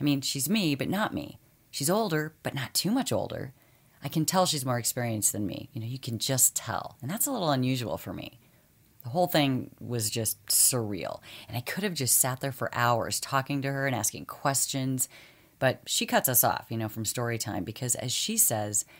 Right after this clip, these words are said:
she's limited on time and that we need to get going. And that's so something I would do also, you know, stick to the point, stick to the plan, and not let anyone get too sidetracked.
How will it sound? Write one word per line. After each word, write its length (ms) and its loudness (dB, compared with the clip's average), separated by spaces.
she's 220 -4
limited 320 0
on 160 0
time 420 -2
and 120 -2
that 120 -4
we 200 0
need 160 0
to 80 -12
get 180 -4
going. 460 -4
And 380 2
that's 200 -2
so 140 4
something 400 2
I 80 2
would 220 -2
do 200 0
also, 640 0
you 120 0
know, 80 0
stick 360 4
to 120 -4
the 80 -6
point, 380 -4
stick 280 2
to 80 -4
the 100 -2
plan, 440 -6
and 100 0
not 160 4
let 100 2
anyone 280 0
get 200 -2
too 140 -8
sidetracked. 840 -2